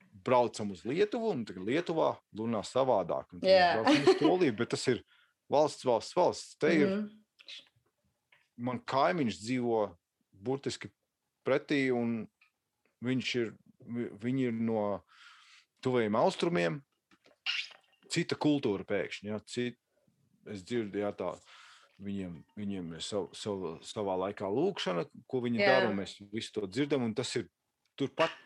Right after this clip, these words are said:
Speaker 1: viss notiek tavā acu priekšā momentā.
Speaker 2: Jā.
Speaker 1: Tev nav jāsēžas mašīnā un tagad, jo mēs gribam poļu kultūru, mēs brauksim uz Poliju, tas paņems
Speaker 2: Jā, jā, jā, tu to visu
Speaker 1: tas
Speaker 2: vari
Speaker 1: paņems
Speaker 2: iz-, experiencingot Los
Speaker 1: Jā,
Speaker 2: Angelesā.
Speaker 1: tas ir šeit, tas ir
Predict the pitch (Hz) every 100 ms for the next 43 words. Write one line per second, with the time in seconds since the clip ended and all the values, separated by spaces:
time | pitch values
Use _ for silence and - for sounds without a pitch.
0 | - 120 123 - 131 117 107 92 - 107
1 | 101 - 107 123 107 - 90 95 104 78
2 | - - _ _ - 196 190 190 131 127
3 | 120 123 117 101 95 123 135 139 117 104
4 | 95 87 98 92 - 147 123 _ _ _
5 | 123 107 - 120 110 98 - 127 143 147
6 | - 196 254 - 233 196 131 110 110 117
7 | 131 - 107 - - 139 156 147 127 -
8 | - - 262 262 247 233 214 196 202 240
9 | 247 208 254 269 220 208 202 240 - -
10 | - 240 226 202 196 190 185 185 196 185
11 | 202 190 170 180 - 165 135 - 117 104
12 | - _ - - 151 175 180 - 139 -
13 | 131